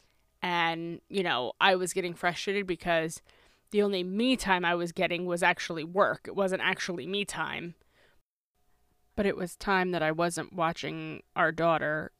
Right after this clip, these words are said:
so therefore I guess it was being counted as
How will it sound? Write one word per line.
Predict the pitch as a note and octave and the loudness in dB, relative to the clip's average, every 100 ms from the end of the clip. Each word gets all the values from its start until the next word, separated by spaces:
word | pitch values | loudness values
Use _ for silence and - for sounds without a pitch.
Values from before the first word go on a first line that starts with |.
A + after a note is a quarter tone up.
| - | -12
so | - - D#3 D3+ D#3 | -6 -2 0 0 -4
therefore | D#3 D#3+ D#3+ - D#3+ | -2 -2 -2 0 2
I | D3+ | 2
guess | D#3+ D#3+ - | -2 -6 -6
it | - | -8
was | F3 D#3 D#3 - - | -6 -6 -8 -14 -8
being | F3 E3 D#3+ | -6 -6 -6
counted | - F#3+ F3+ E3 D#3 - | -4 -4 -4 -4 -6 -4
as | E3+ D#3 D3 C#3+ D3+ - | -4 -2 -4 -6 -10 -14